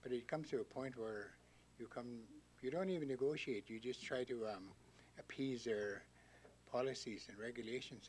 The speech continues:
and I think we're a little bit tired of that now. We do own the land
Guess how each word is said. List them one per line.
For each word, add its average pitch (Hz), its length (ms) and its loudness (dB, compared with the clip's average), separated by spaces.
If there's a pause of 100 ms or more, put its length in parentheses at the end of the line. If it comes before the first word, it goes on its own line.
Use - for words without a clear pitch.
and 110 180 -10 (920)
I 139 40 -6
think 151 220 0
we're 101 320 0 (100)
a - 60 -4
little 120 140 0
bit 110 160 -2
tired 127 320 2
of 127 100 0
that 135 260 -2
now. 131 240 -4 (1600)
We 113 120 -4
do 135 340 4 (200)
own 131 220 0
the 117 100 -2
land 135 360 0